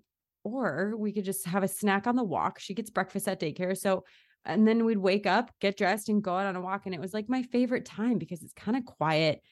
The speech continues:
The weather's perfect. She's running around. And then I'm like, "All right, I feel good about that for myself, for you.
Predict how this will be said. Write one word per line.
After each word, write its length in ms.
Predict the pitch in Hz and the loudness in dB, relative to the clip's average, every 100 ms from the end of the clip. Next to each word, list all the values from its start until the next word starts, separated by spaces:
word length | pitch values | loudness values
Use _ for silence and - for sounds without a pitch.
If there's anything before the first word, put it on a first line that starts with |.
| _ | _
The 80 | 165 | -2
weather's 380 | 151 196 247 247 | 2 4 4 0
perfect. 520 | 185 175 175 175 175 | -2 -2 0 -2 -2
She's 340 | - 214 247 | -8 -4 -2
running 300 | 202 196 202 | 0 2 2
around. 380 | 190 170 147 147 | 2 0 -2 -4
And 100 | 165 | -4
then 80 | 180 | -2
I'm 80 | 185 | 0
like, 220 | 190 185 | -2 -4
"All 80 | - | -6
right, 220 | 196 226 - - 160 | -4 -4 -6 -10 -8
I 80 | |
feel 160 | 156 220 | -4 -4
good 180 | 180 202 | 0 2
about 260 | 202 156 135 | 6 4 4
that 260 | 143 131 | 0 0
for 120 | - | -4
myself, 600 | 139 123 - 135 185 262 - | -4 -4 -4 2 2 2 -2
for 100 | 139 | -4
you. 440 | 135 156 233 320 | 0 2 4 4